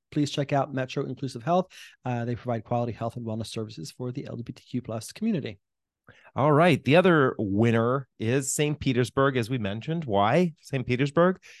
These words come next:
Speaker 2: It also scored a one hundred on the Municipal Equality Index. Home values coming in at three hundred and seventy-five thousand dollars, just below average. Rent, two thousand fifty-three dollars a month, just below average.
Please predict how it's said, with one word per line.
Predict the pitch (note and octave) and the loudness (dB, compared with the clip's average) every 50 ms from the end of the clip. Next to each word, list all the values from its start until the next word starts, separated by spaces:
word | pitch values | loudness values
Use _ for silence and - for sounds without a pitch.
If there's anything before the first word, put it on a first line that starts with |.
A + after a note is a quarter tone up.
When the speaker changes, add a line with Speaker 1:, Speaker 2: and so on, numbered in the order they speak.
| - _ - | -18 _ -2
Speaker 2:
It | B2 A#2 | 0 2
also | A#2+ A2 A2 - A#2+ | 2 2 2 0 -2
scored | G#2 - - A2 G#2 G#2 | -4 -2 0 0 2 2
a | G#2+ G2+ | 2 2
one | F#2 G2+ G2+ | 2 0 0
hundred | F2+ G2+ G2+ G#2 A#2 A#2+ B2 | 0 -2 0 0 0 2 2
on | A2 F#2+ | 0 0
the | G2 F#2+ | 0 -2
Municipal | F#2+ G2 F#2+ G2 - - G#2 F2 G2+ G#2 | -4 -4 -4 -6 -8 -8 -6 -4 -2 -2
Equality | F2 - - G#2 G2 G#2 A2 G2+ A2+ D#2+ | -2 0 0 0 0 0 0 0 0 0
Index. | A2 A#2+ B2+ C#3+ D#3+ D#3 - - _ _ - _ _ - | 0 0 2 0 0 -2 -6 -16 _ _ -20 _ _ -2
Home | C3 C3+ C3+ | 0 0 2
values | B2+ C#3 B2+ D3 D3 D3 C3+ - | 2 4 4 4 4 4 2 2
coming | - C3+ C3+ C3+ C3+ B2+ | 0 0 0 2 0 0
in | B2+ B2 A2+ | 0 0 0
at | G2+ - | -2 -4
three | - - C3 B2 | -6 -4 -2 -2
hundred | A2 A#2 G#2+ G#2 F#2 | 0 0 -2 -2 -2
and | G#2 F2+ | -2 -4
seventy-five | - - G#2+ F2 F2+ D#2+ F2 E2 - - A2 A#2+ C#3+ C#3 | -4 -4 -6 -4 -4 -6 -8 -6 -6 -4 -2 -2 -2 0
thousand | - C3+ C3+ D3 C#3 D3 C#3 | 0 2 2 2 2 2 0
dollars, | C#3+ C#3 C#3+ C#3+ D3 D3 C#3+ | 2 2 2 0 0 -2 -4
just | - - A2 G2 - - | -6 -8 -8 -8 -6 -4
below | G#2+ G2+ F#2+ F#2+ F#2+ | -2 0 0 0 0
average. | F#2+ G2+ G#2+ A#2 C#3+ D3+ D3+ C#3 - _ _ - - - _ _ - | 0 0 0 2 2 0 0 -2 -8 _ _ -20 -20 -20 _ _ -10
Rent, | - G2+ A2 A2+ A#2 C#3 - - A#2+ A#2 - - | -4 0 2 2 2 2 -2 -4 -12 -16 -14 -12
two | - - C#3 C3 C3 | -4 -2 0 0 0
thousand | - C3+ A#2+ B2+ C3+ B2 - D3+ D3+ C3+ | 0 0 2 2 0 0 0 -2 -2 -2
fifty-three | - G#2+ F#2+ - - F#2 - - B2+ B2+ | -4 -6 -6 -6 -6 -8 -6 -2 -2 0
dollars | B2+ C3 B2+ C3 C#3 C#3+ C3 | 2 2 4 4 2 2 2
a | D3 | 0
month, | C#3 C#3+ C#3+ D3 D3+ D#3 - - - _ _ _ _ _ _ _ _ - | 0 2 2 2 2 0 -2 -6 -20 _ _ _ _ _ _ _ _ -2
just | - A2 - - | -2 -2 -2 0
below | - A2 G#2 G2+ G2 G2 | 0 2 2 4 4 4
average. | G#2 A#2 A#2+ D3 F3 F#3 F3 - - | 2 2 2 2 2 0 0 -2 -14